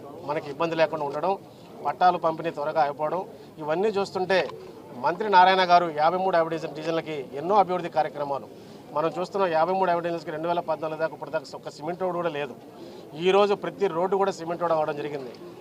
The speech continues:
కాలువల నిర్మాణం కానీ, నెల్లూరు నుంచి కరెంట్ తీసుకురావడం కానీ, శ్మశానాల అభివృద్ధి కానీ ఏదైనా కూడా ఒక మంత్రి నారాయణ గారితో సాధ్యం. అది యాభై మూడు, యాభై నాలుగు డివిజన్ ప్రజలు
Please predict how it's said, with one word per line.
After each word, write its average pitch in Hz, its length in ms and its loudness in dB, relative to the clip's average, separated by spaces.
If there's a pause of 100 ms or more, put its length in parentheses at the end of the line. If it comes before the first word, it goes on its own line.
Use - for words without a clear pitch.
(120)
కాలువల 180 300 6
నిర్మాణం 170 420 2
కానీ, 165 280 2 (180)
నెల్లూరు 170 260 -2
నుంచి 185 200 0
కరెంట్ 160 300 -4
తీసుకురావడం 160 440 -2
కానీ, 156 280 -2 (420)
శ్మశానాల 190 520 4
అభివృద్ధి 170 360 2
కానీ 165 200 0 (140)
ఏదైనా 185 280 2
కూడా 170 320 6 (220)
ఒక - 140 -8
మంత్రి 147 300 -4
నారాయణ 160 340 2
గారితో 160 180 -2
సాధ్యం. 151 400 -6 (300)
అది 131 160 -10
యాభై 160 260 2
మూడు, 175 260 -2
యాభై 160 180 2
నాలుగు 156 140 0
డివిజన్ 156 180 -6
ప్రజలు 147 360 -6